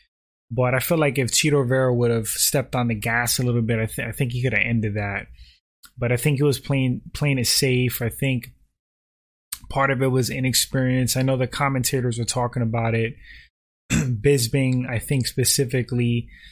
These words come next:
is like, "You know, this ain't time to stick your tongue out and goof around or joke. Like, this is an important fight for your career, so, you know, step on it a little bit." But overall,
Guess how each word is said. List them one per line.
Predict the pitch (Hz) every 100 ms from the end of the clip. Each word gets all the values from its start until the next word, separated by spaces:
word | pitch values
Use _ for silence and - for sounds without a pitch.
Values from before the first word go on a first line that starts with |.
| _ _ -
is | 113
like, | 117 117
"You | 156
know, | 147 127 117
this | 131 127
ain't | 151 139 -
time | 143 139 131
to | -
stick | 120 - 135 -
your | 113
tongue | - 143 135
out | 135 131 131 127
and | 117 107 104
goof | 139 131 131
around | 120 123 120
or | 110
joke. | 101 120 131 123 117
Like, | 107 104
this | 120 131
is | 135
an | 139
important | 123 - 135 110 110
fight | - 151 139 120 - - _ - - - _
for | - 139
your | 127
career, | - 120 123 165 143
so, | - 127 117 113 110 - - _ -
you | 135
know, | 117
step | 110 - 156 151
on | 139 117
it | 113
a |
little | 113 110
bit." | 104 107 101 - - _ _ _ _ _ _ _ _ -
But | 139 -
overall, | 156 156 151 147 147 143 127